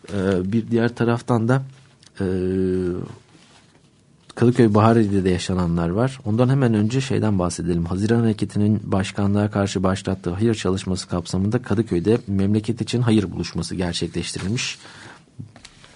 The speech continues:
Bunun haberi var. Ee, Bir Gün Gazetesi'nde de.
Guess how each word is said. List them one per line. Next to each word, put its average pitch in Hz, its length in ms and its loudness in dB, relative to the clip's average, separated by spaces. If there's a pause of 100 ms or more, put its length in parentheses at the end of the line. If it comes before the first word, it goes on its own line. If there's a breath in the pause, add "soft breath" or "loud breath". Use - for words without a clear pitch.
(260 loud breath)
Bunun 110 140 4
haberi 90 380 2
var. 123 300 -2 (600 soft breath)
Ee, - 60 -4 (640)
Bir 101 160 2
Gün 98 140 -2
Gazetesi'nde 85 680 -4
de. 131 140 2